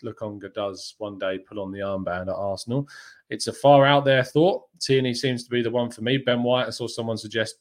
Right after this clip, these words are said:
too, uh, as a possibility. But, uh, maybe the right back we bring in has the potential to be that as well.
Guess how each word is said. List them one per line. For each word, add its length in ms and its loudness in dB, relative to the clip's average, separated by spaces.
too, 260 0
uh, 220 0
as 100 -4
a 60 -8
possibility. 880 -6
But, 260 -12
uh, 180 -12
maybe 280 -2
the 100 -2
right 220 2
back 160 2
we 80 -2
bring 240 0
in 260 -2
has 300 -6
the 100 -14
potential 580 -12
to 140 -10
be 180 -12
that 340 -14
as 200 -16
well. 480 -18